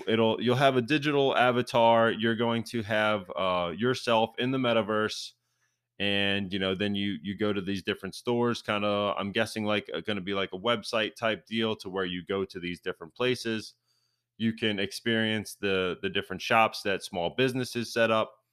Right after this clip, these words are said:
or concert venues, football stadiums, uh, this, that, the other, in the metaverse. So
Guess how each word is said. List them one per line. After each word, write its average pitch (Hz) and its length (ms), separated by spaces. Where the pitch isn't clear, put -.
or 92 600
concert 113 480
venues, 104 480
football 110 360
stadiums, 98 760
uh, 85 240
this, 117 240
that, 113 220
the 113 120
other, 101 220
in 120 220
the 110 80
metaverse. 92 640
So 90 460